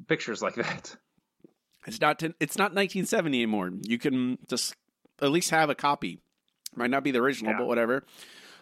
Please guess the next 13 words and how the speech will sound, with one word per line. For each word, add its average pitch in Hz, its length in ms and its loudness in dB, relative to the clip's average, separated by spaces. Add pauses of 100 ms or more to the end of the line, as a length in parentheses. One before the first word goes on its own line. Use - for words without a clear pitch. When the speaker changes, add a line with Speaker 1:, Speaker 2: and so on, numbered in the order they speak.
(180)
Speaker 2:
Um, 123 500 2 (1160)
we 120 160 -2
get 160 340 2
a 151 120 4
minutes 156 720 0
of 151 260 0
this, - 520 2 (380)
minutes 143 800 2 (120)
of 143 160 0
fireproof 202 580 2
safe - 420 2
gags, 98 640 -2
Matt, 98 200 -4